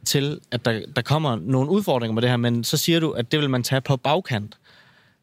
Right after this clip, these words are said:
øh, at når det kommer, så må det i sidste ende ende i retten. Altså, hvorfor ikke indrette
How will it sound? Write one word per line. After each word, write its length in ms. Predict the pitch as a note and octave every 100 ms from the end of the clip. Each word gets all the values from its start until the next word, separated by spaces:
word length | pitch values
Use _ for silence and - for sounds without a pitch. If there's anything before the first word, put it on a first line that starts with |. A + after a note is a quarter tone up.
| -
øh, 440 | A#2+ G#2+ G2 F2+
at 100 | G2+
når 220 | C3 E3 C3
det 120 | A#2
kommer, 300 | B2+ A#2+ G2
så 120 | C3
må 80 | C3
det 100 | A2+
i 60 |
sidste 300 | G#2 D#3 C#3
ende 180 | G#2 A2+
ende 300 | G2+ A2 B2+ -
i 160 | - B2
retten. 460 | - A#2+ D3 A2 G2+ - -
Altså, 180 | A#2 B2+
hvorfor 500 | B2+ G#2+ C#3+ D#3+ G3+
ikke 160 | F3+ -
indrette 400 | F3 G3 D3 A#2